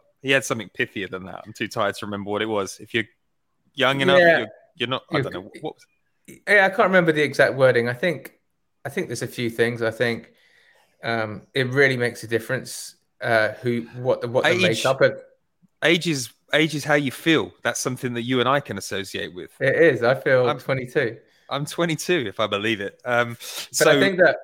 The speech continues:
Speaker 2: but I think that, that what you gotta remember is when Ashley Cole came in,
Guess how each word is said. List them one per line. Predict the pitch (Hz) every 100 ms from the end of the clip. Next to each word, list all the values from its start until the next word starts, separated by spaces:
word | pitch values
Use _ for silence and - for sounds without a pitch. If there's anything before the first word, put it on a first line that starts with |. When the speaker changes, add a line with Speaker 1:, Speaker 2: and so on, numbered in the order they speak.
| -
Speaker 2:
but | 151
I | 147
think | 180 147
that, | 139 - - 120
that | 117 92 - _ _
what | 143
you | 151
gotta | 143 127
remember | 117 113 113 117
is | 110 117
when | 120 117 -
Ashley | 143 - 123
Cole | - 135
came | 135 113 107
in, | 104 107